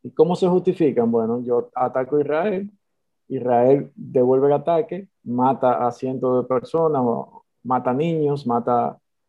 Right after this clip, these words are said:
eh, que no creo que sea con intención,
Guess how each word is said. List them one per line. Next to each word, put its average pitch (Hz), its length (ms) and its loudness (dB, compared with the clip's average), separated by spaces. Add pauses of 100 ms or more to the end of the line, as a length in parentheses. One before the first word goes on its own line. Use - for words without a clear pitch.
(260)
eh, 67 160 -8
que 147 120 2
no 147 100 2
creo 165 180 4
que 165 100 4
sea 160 360 4 (280)
con 139 160 2
intención, 135 800 0